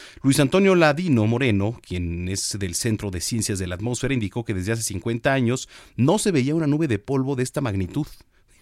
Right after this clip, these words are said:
por si faltaba otra cosita. Esto en nuestro territorio nacional. Esta va a permanecer unos días en la península de Yucatán,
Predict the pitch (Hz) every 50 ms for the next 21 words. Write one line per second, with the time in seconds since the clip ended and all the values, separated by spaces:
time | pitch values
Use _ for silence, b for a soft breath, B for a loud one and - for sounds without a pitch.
0 | - - - 98 92 - 107 95 87 85 85 - 104 101 107 113 - 110 - 123
1 | - - 175 - - - _ B B B B B B B B B B B B B
2 | B B B 117 120 127 127 123 113 - - 147 120 98 - 104 95 - 90 92
3 | 92 - 110 104 107 95 95 87 - - 87 85 82 92 107 - _ _ _ _
4 | - 156 165 160 - - 202 185 175 - - 151 131 110 104 95 - 143 151 151
5 | 151 135 117 110 120 127 135 135 131 120 98 87 - - 92 110 117 - 120 107
6 | 98 92 90 92 98 - 107 104 - - 123 139 151